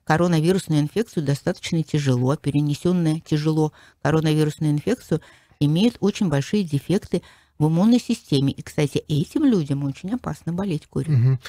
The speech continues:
Speaker 2: Какие последствия ковида на сегодняшний день, а, наиболее заметны в обществе?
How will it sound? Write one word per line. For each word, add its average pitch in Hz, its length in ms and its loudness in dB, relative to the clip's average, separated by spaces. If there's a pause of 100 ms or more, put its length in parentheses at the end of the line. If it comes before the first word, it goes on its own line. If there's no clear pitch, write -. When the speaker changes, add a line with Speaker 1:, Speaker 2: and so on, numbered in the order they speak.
(160)
Speaker 2:
Какие 180 360 0
последствия 120 560 4
ковида 123 400 4
на 104 100 4
сегодняшний 107 380 0
день, 135 240 4
а, 110 100 4
наиболее 107 440 6
заметны 98 640 2
в 98 100 -2
обществе? 95 600 -6